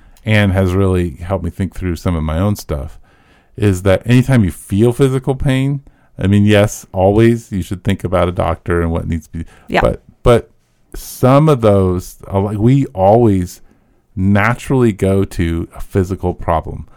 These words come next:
Speaker 2: Mm-hmm.
Speaker 1: So, like, if my back hurts or starts spasming, I say, "Oh, my back slipped out."
Speaker 2: Yeah.
Speaker 1: Or, like,
Speaker 2: "I need a new bed."
Speaker 1: "I need a new bed." Instead of saying,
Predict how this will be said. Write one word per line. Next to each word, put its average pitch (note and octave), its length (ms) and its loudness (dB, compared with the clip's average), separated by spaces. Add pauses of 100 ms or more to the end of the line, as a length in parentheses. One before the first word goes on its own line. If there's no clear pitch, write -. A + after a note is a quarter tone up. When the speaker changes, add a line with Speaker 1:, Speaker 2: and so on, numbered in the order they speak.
(100)
Speaker 2:
Mm-hmm. E3 320 0
Speaker 1:
So, G2 220 0
like, F2+ 240 -2
if - 100 -6
my G#2+ 140 2
back A#2 340 0 (880)
hurts - 420 -2
or F2+ 40 -8
starts - 340 -6
spasming, F2 580 -2
I F2+ 200 -4
say, E2 460 -6 (520)
"Oh, A2+ 520 4
my F#2+ 140 0
back G2+ 380 -2
slipped - 340 -4
out." C#2+ 300 -10 (360)
Speaker 2:
Yeah. F3+ 180 0
Speaker 1:
Or, G2+ 580 4 (240)
like, F#2+ 540 -2
Speaker 2:
"I F3+ 100 0
need F3 180 0
a E3+ 60 0
new F3 120 0
bed." F#3+ 360 0
Speaker 1:
"I G#2+ 140 2
need G2 240 2
a F#2+ 80 2
new G2 160 2
bed." F#2+ 400 2
Instead C#3+ 380 2
of C#3+ 100 4
saying, F2+ 500 -2